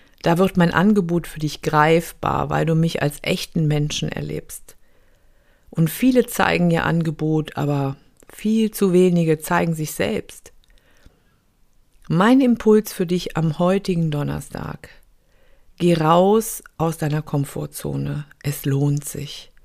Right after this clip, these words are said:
Nimm heute ein kurzes, unperfektes Video für deine Community auf oder sprich per Audio zu ihnen. Zeig dich als Mensch, präsent, nahbar,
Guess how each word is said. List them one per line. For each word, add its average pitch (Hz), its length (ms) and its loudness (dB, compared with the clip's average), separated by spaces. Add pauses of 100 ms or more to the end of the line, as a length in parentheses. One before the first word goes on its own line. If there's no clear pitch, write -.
(580)
Nimm 190 340 6
heute 180 380 4
ein 156 240 0
kurzes, 170 560 -2
unperfektes 151 960 0
Video 139 340 -2
für 143 200 -4
deine 208 280 4
Community 170 640 2
auf - 340 -2 (680)
oder 214 300 4
sprich - 480 -2
per - 240 2
Audio 185 380 2
zu - 220 -12
ihnen. 135 380 -6 (360)
Zeig 226 340 0
dich 208 160 0
als 208 180 -2
Mensch, 190 640 2 (160)
präsent, 196 760 2
nahbar, 180 800 2